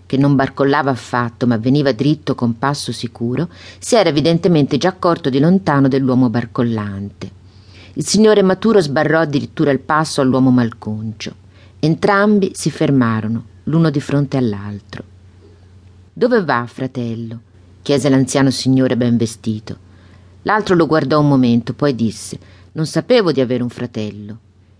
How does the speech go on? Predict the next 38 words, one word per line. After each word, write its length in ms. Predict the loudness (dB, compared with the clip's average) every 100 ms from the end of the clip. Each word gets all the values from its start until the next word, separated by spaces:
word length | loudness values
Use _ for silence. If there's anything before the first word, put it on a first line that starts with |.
| -6
e 100 | -2
non 180 | -2 -2
so 360 | -2 -2 -2 -6
dove 240 | -4 -2
la 100 | -2
strada 380 | -4 -4 -2 -2
mi 120 | -4
porta.» 540 | -6 -10 -10 -14 -20 -20 -20 -20 -20 -20 -20 -20 -20 -20 -12 0
«Io 160 | 0
cercherò 440 | 2 0 2 2 2
di 120 | 2
indicarle 520 | 0 -2 -2 -2 -2
la 120 | -2
strada», 580 | -6 -12 -12 -12 -14 -18 _ -20 -20
disse 340 | -6 -6 -2 -2
il 60 |
signore, 560 | -2 -2 -2 -2 -6 -12 -18 -20 -20 -20 -16 -2
«ma 100 | 2
non 180 | 4 4
deve 240 | 2 0
inquietarsi 640 | -4 -6 -4 -4 -4 -8
con 160 | -6 -4
me 260 | -4 -4 -8 _ _ _
se 180 | -6 -2
la 140 | -2
prego 300 | 0 0 0
di 100 | -2
un 80 | -4
favore 420 | -4 -4 -2 -2
insolito.» 800 | -2 -4 -10 -12 -12 -14 -16 -18 -18 _ -20 -20 -20 -20 -20 -20 -20 -20 -14
«Sono 320 | -6 -4 -2
pronto 360 | -2 -2 0
a 40 | 0
ogni 160 | -2
servizio», 600 | -2 -6 -4 -4 -4 -4
rispose 440 | -4 -4 -6 -6 -6
il 80 | -6
vagabondo. 680 | -6 -6 -8 -10 -10 -12